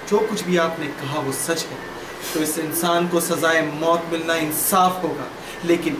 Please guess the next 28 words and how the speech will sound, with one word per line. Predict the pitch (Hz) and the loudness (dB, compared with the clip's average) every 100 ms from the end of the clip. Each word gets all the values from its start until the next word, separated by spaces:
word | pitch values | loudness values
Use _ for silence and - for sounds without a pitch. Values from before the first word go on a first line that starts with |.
| 165 | 2
अगर | - 311 | 4 6
ये | 262 208 | 8 6
गलत | - 185 190 - | 6 4 4 0
है | - - - - - - - | -10 -12 -12 -12 -12 -12 -4
और | 143 156 | 0 2
इस | - 185 | 2 2
गलती | 196 - 254 | 2 2 0
का | 220 | 4
इकरार | 180 165 160 156 156 | 4 4 4 6 6
आपने | 151 151 143 | 4 2 -2
अदालत | 135 143 139 139 | 2 2 2 0
के | 151 | -4
सामने | 139 - 151 143 139 | -4 0 2 2 0
नहीं | 131 175 285 | 0 4 4
किया | 277 147 - - - - - - - - - 160 | 4 0 -4 -6 -12 -12 -14 -14 -14 -14 -8 -2
तो | 151 | 2
ये | 151 165 | 4 4
खून | 170 - 302 302 - | 2 4 8 8 8
होगा, | 208 - - - - - - - 180 | 6 4 0 -10 -16 -18 -16 -6 0
ये | 180 | 2
खून | - - 311 330 - - - 214 | 4 6 8 8 4 0 -4 2
आपके | 254 269 277 269 | 4 4 4 2
सिर | 269 247 | 4 4
होगा, | 240 214 165 - - 240 | 6 6 4 0 -4 0
इसके | 269 - 277 | 0 2 4
जिम्मेदार | 254 240 254 285 - - - | 4 4 4 6 6 4 2
आप | 302 320 302 | 4 4 4
होंगे, | 294 285 | 4 4